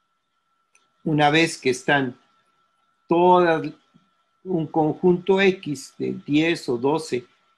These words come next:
eh, conjuntos de placas, pues entonces podemos meterlos en esta caja de polipropileno expandido. Aquí tenemos otro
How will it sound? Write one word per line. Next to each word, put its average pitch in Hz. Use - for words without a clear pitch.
eh, 135
conjuntos 139
de 156
placas, 175
pues -
entonces 123
podemos 120
meterlos 131
en 120
esta 120
caja 120
de 120
polipropileno -
expandido. 165
Aquí 196
tenemos 233
otro 160